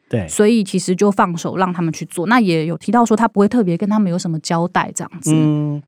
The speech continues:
Speaker 1: 就是放手啦。其实讲实话啦，现在很多企业哈，交给第二代的时候，很多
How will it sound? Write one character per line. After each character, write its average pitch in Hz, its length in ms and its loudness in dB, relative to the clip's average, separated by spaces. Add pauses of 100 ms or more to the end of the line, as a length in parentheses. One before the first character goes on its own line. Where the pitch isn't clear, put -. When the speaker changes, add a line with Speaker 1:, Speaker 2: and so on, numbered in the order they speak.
(100)
Speaker 1:
就 165 120 2
是 160 140 6
放 143 320 2
手 90 220 -2
啦。 82 240 -10
其 143 140 0
实 160 260 4 (400)
讲 123 240 2
实 143 180 -2
话 160 220 2
啦， 90 120 -4
现 175 160 2
在 175 80 4
很 113 120 0
多 127 520 2
企 - 260 -4
业 123 180 2
哈， 98 180 -4
交 127 160 0
给 104 120 2
第 110 200 -2
二 101 100 0
代 98 180 0
的 87 80 -6
时 107 120 -8
候， 95 80 -4
很 85 180 -8
多 110 320 0